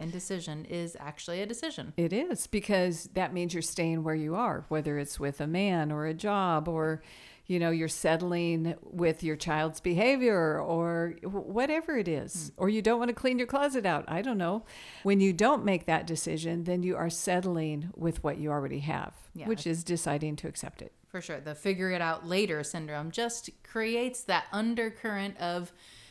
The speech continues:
Speaker 1: stress <laughs> because it still remains something in,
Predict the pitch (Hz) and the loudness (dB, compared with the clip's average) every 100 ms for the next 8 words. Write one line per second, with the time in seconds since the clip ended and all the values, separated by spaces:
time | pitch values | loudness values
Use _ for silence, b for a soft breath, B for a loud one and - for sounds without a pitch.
0 | B B B - - 165 156 - - - | B B B -8 -2 0 0 0 -4 -2
1 | - 208 180 175 170 175 - - 208 175 | 0 2 2 2 0 0 -2 0 0 2
2 | 165 180 170 - 208 202 160 165 165 | 0 -2 -2 -2 -2 -2 -4 -4 -6